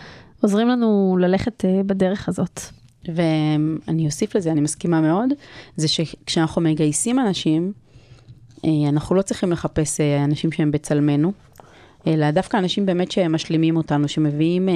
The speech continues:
Speaker 2: זווית ראייה אחרת, שמביאים איזה שהם סקילס שלא בהכרח לנו יש, אמ,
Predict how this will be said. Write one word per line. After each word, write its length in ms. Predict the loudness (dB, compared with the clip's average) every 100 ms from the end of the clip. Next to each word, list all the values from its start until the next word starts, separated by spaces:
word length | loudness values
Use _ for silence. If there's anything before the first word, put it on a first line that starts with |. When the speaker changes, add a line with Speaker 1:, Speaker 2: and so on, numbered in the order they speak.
| 2 2
Speaker 2:
זווית 360 | 0 -2 -2
ראייה 260 | 0 2 2
אחרת, 560 | 0 0 2 2 0 -4 -20 -20 -20 -16
שמביאים 540 | -2 0 2 2 2 2
איזה 180 | 0
שהם 360 | -2 0 0 0
סקילס 560 | -4 -2 0 0 -2 -2
שלא 720 | 0 2 2 0 2 2 2
בהכרח 600 | 2 -2 -2 -2 -2 -10 -6
לנו 320 | 0 2 4 4
יש, 420 | 2 0 -2 -8 -16 -20 -20 -20 -2
אמ, 600 | 0 2 2 2 2 2